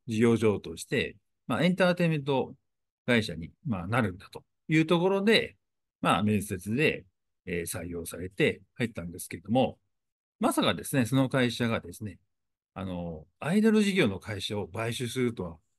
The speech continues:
全く思ってなくてですね、あの、まあ、会社名、あの、調べてもらえばわかると思うんですけども、子会社で、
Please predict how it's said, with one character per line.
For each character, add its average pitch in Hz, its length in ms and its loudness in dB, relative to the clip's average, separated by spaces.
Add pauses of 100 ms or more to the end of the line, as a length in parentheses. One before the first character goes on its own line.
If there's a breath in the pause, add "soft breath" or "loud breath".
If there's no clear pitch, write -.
(400)
全 127 120 2
く 151 220 0
思 156 140 4
っ 202 60 0
て - 100 0
な - 100 -6
く - 80 -20
て - 120 -12
で - 100 -20
す - 160 -16
ね、 98 200 -6 (800)
あ 180 80 0
の、 160 420 0
ま 170 80 -2
あ、 - 40 2
会 196 160 6
社 214 80 -4
名、 117 400 2
あ 113 60 -4
の、 95 80 -6
調 135 120 2
べ 120 60 4
て 101 60 2
も 90 60 -4
ら 92 60 -4
え - 20 -8
ば 85 160 -14
わ - 100 -10
か 135 80 0
る 113 80 2
と - 80 -8
思 87 120 -10
う - 20 -10
ん 80 40 -14
で 80 60 -12
す - 100 -10
け - 80 -20
ど - 120 -20
も、 101 220 -8 (320)
子 143 100 0
会 165 180 4
社 - 160 -8
で、 104 260 0